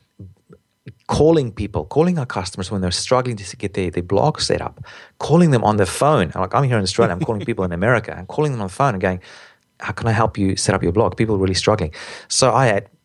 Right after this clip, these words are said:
dozens and dozens of calls with people, just getting them set up and running, um, email support, you, you name it. Um,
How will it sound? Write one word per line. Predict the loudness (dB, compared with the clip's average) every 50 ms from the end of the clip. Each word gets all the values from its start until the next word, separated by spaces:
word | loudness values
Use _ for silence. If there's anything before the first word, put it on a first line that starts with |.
| _ _ -2
dozens | 0 0 2 0 -2 -4 -8 -8
and | -6 0
dozens | 0 0 2 0 -2 -6 -8
of | -8 -8 -4
calls | 0 2 2 2 2 -2 -6
with | -8 -10 -6
people, | -6 -6 -4 -2 -2 -4 -4 -4
just | -6 -6 -6 -6 -6 -2
getting | -2 0 0 0
them | 0 0
set | 0 0 2 2 2
up | 2 0 -2
and | -2 -4 -2
running, | -2 -2 -2 -2 -4 -4 -8 -10 -14 -18 -16 -16 -16 -16 -18 -16 -8 -4
um, | -2 0 0 0 0 -2 -4 -8 _ 0
email | 2 2 4 4 2 2
support, | 0 -2 -4 -4 -2 0 2 4 4 4 2 0 -2
you, | -2 -2
you | -2 0 0 0
name | 2 2 2 2 2 0
it. | -2 -4 -4 -6
Um, | -4 -4 -2 -4 -4 -6 -8 -10 -12